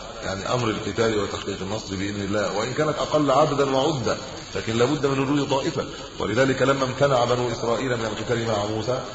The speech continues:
قال: "رب إني لا أملك إلا نفسي وأخي فافرق بيننا وبين القوم الفاسقين"، ولم ينطلق هو يقاتل هو وأخوه، ولا مع الرجلين اللذين أنعم الله عليهما. لا بد من وجود طائفة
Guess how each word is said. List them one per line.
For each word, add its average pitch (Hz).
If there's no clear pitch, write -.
قال: 113
"رب 110
إني 113
لا 110
أملك 113
إلا 110
نفسي 113
وأخي 120
فافرق 110
بيننا 107
وبين 107
القوم 113
الفاسقين"، 110
ولم 120
ينطلق 131
هو 135
يقاتل 131
هو 131
وأخوه، 147
ولا 135
مع 117
الرجلين 120
اللذين 117
أنعم 107
الله 113
عليهما. 120
لا 110
بد 156
من 151
وجود 156
طائفة 139